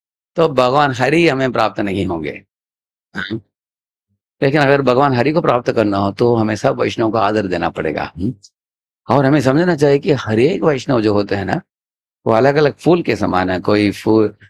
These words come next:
कोई ऐसे चमेली है ना, चमेली इतना सुगंध आता है चमेली से, है ना, लेकिन चमेली भी छोटा हो सकता है, लेकिन इससे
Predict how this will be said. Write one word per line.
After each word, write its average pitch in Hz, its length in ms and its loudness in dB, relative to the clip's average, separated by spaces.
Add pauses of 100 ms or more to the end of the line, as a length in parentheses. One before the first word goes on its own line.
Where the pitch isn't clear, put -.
कोई 104 680 0 (360)
ऐसे 95 200 -2
चमेली 120 560 0
है 98 140 -2
ना, 185 140 -2 (800)
चमेली 170 260 2
इतना 160 240 2
सुगंध 156 380 0
आता 95 240 0
है 92 100 -4
चमेली 110 480 -4
से, 90 160 -8
है 95 60 -2
ना, 151 140 2 (680)
लेकिन 139 180 2
चमेली 151 340 2
भी 151 140 -2
छोटा 170 320 2
हो 127 140 0
सकता 113 260 -2
है, 135 60 0
लेकिन 143 220 0
इससे 202 400 0